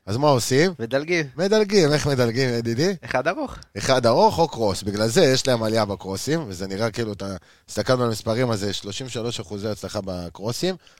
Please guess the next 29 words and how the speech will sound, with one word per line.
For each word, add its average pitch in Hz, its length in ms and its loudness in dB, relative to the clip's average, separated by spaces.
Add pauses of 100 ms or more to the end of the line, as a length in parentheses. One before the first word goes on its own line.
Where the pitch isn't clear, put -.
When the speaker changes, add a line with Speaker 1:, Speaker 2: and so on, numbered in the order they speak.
(100)
Speaker 1:
אבל 87 80 -4
אתה 92 120 -6
מסתכל, 104 560 -2
אודה 120 240 2 (100)
רק 131 160 -2
עם 123 80 -6
עשרים 120 240 -8
ושתיים 120 380 0
אחוזי 110 240 -4
הצלחה 110 360 -4
עם 110 80 -4
הראש. 135 380 -4 (540)
אז 98 200 -6
לאיפה 135 260 4
הקרוס 139 280 2
בעצם? 107 340 0
הוא 101 120 -8
לא 139 60 2
הולך 180 200 2
לרחבה. 90 420 -4 (400)
אם 117 200 -6
ככה 120 220 0
הם 117 80 -4
יוצאים 117 240 -4
להתקפה, 123 440 0
הם 92 100 -4
קרוס 117 280 -4
לצד, 104 340 0
לקיצוני, 98 640 -8